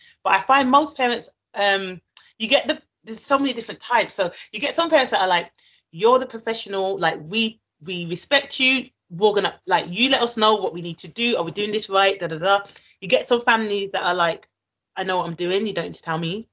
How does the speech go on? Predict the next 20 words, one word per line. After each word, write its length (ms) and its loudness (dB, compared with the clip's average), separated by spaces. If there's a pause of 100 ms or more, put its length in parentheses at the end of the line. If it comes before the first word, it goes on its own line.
(200)
this 140 -16
is 100 -6
my 160 -2
child." 400 -4 (140)
<laughs> 180 0 (480)
And 140 4
then 140 6
you 100 4
get 160 0
some 160 0
that 120 0
are 40 2
like, 140 4
"You 80 0
know 140 4
what, 180 2
we 100 -2
are 180 2
a 60 -4
team, 600 0